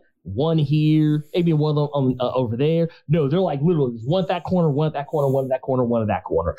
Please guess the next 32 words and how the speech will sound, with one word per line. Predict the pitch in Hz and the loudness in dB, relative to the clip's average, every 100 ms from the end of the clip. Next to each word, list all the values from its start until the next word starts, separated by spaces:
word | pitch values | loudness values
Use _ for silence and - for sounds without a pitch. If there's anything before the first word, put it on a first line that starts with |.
| - - _ - | -8 -10 _ -4
If | 147 139 | -2 2
you | 220 240 | 2 2
run | 220 233 | 2 2
around | 190 196 185 | 0 0 0
like | 180 | 0
a | 131 | 0
madman, | 117 120 131 156 165 180 196 208 196 135 | 2 2 2 0 2 2 2 2 2 2
you | 190 | 0
can | 185 | -2
easily | 139 160 160 175 | -2 0 2 2
start | 156 170 151 | 0 0 -2
a | 107 | -4
chase, | - 165 160 226 220 - | -6 -2 0 0 0 0
and | 147 127 | -2 0
they | 135 190 | 0 2
will | 190 156 | 2 2
literally, | 165 196 147 | 2 2 0
the | 127 | -2
chase | - 175 165 - | -2 -2 -2 -2
escalates | 151 156 156 131 127 120 | -4 -2 -2 0 0 0
with | 127 - - _ | -4 -6 -16 _
more | 120 143 180 160 | -6 0 2 0
zombies | 113 156 175 151 117 - | 0 0 2 0 -2 -8
chasing | - 202 214 185 160 147 | -6 -2 0 2 2 4
you | 151 | 2
until | 143 143 120 | 0 0 2
you | 135 170 | 2 2
can | 180 | 0
either | 156 151 139 123 123 - _ 139 | 0 0 2 0 -2 -12 _ -2
get | 127 147 104 | 0 0 -2
distance, | 104 185 233 - 262 262 - _ - | -2 0 0 2 0 0 -8 _ -4
get | 156 | -4